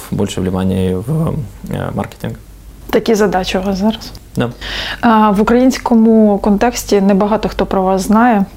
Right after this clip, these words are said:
Speaker 2: І я думаю, що окремо треба пояснити, в чому ваш продукт і сервіси, які ви надаєте.
Speaker 1: Да, я расскажу это немножко с точки зрения истории нашей компании.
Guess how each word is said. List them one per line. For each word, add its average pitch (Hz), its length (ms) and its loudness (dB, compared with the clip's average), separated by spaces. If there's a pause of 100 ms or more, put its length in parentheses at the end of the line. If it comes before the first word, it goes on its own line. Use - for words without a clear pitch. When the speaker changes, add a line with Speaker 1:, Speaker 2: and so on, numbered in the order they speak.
(720)
Speaker 2:
І 208 60 4 (440)
я 202 100 4
думаю, 202 260 4
що 196 140 -2
окремо 202 320 2
треба 190 240 0
пояснити, 190 540 0
в - 60 -8
чому 196 300 0
ваш 185 180 0
продукт 190 600 -2
і - 40 -10
сервіси, 180 520 -2 (200)
які 196 200 -2
ви 185 80 -2
надаєте. 180 440 -2 (380)
Speaker 1:
Да, 156 100 4
я 120 60 4
расскажу 165 640 4
это 139 220 0
немножко 135 280 2
с 123 60 -2
точки 131 220 -2
зрения 120 460 2
истории 113 520 2
нашей 107 300 0
компании. 139 540 0